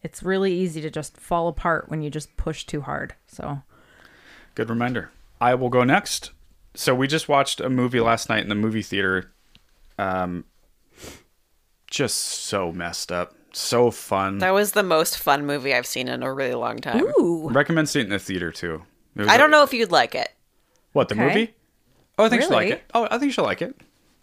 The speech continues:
Speaker 2: Yeah, I think you'd like it.
Speaker 3: It takes a, it takes a special kind, I think.
Speaker 1: Well, what is it?
Speaker 2: It's a horror movie called Barbarian.
Speaker 1: Okay.
Speaker 2: Um, watch the trailer to give you some, some idea. And, um,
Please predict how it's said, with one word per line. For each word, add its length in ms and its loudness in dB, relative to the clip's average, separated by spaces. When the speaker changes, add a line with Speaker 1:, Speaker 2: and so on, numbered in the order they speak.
Speaker 2:
Yeah, 260 -2
I 100 -2
think 180 -2
you'd 100 -6
like 180 -4
it. 180 -6
Speaker 3:
It 100 -6
takes 240 0
a, 220 -6
it 80 -8
takes 260 -4
a 60 -4
special 360 -2
kind, 380 -6
I 60 -8
think. 380 -12
Speaker 1:
Well, 140 2
what 200 6
is 180 4
it? 240 4
Speaker 2:
It's 140 -2
a 100 10
horror 320 6
movie 300 0
called 240 0
Barbarian. 680 4
Speaker 1:
Okay. 460 2
Speaker 2:
Um, 320 0
watch 240 6
the 100 2
trailer 380 4
to 60 -4
give 180 -2
you 60 -4
some, 360 -4
some 220 -2
idea. 380 -2
And, 340 -4
um, 500 -4